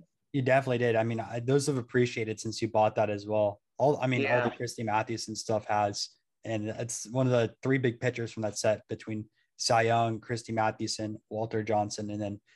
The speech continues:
Speaker 1: Joss would be there if he didn't pass away at such an early age.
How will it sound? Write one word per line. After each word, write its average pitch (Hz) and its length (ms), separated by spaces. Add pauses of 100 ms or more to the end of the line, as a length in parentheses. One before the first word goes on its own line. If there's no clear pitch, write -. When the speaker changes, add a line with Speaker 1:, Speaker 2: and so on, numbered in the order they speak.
(220)
Speaker 1:
Joss 123 360
would 110 120
be 110 120
there 107 180
if 104 100
he 110 80
didn't 107 180
pass 107 300
away 104 280
at 98 180
such - 220
an 101 60
early 101 240
age. 104 400